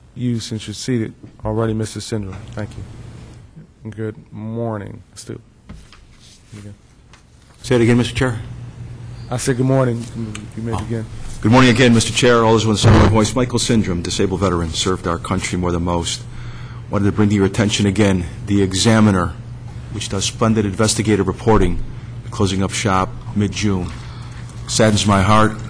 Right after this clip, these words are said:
Speaker 2: Maybe it'd be nice if the council could, um,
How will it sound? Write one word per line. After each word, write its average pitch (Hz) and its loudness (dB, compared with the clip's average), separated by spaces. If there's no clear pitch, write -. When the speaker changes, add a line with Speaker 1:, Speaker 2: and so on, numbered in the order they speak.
Speaker 2:
Maybe 104 0
it'd 95 0
be 104 4
nice 104 6
if 101 0
the - -2
council 110 4
could, 95 2
um, 92 4